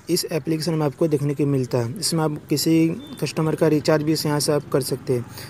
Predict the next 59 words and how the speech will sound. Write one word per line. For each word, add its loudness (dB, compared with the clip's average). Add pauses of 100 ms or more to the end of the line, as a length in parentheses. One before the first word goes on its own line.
(120)
सब 2
कुछ 6
यहाँ 4
से 2
आपको 0 (100)
story 4
में 2
जाएगा 6
तो 2
आपको 0
story 2
मिल 0
जाएगा। 4
यहाँ 2
पे 2 (540)
कितना -2
आपने 0
पैसा 0
आपको 2
ये 6
मिला 2
है, 2
कितना -4
आपका -2
total 0
यहाँ 0
पे 6 (200)
reward 2
है, 2
सब -2
आपको 2
यहाँ 4
पे 0
शो 0
कर 0
जाएंगे। 2 (440)
यहाँ 0
offer 4
में 2
जाएंगे 4
देखिए 2
आपको 0
यहाँ 0
पे, -2
यहाँ -6
पे 2
आपको 2
देखिए 2
बहुत 0
सारा 2
आपको 4
यहाँ 6
पे -2
cashback 2
का 4
मिल 2
जाएगा। 6
देखिए 2
आपको 2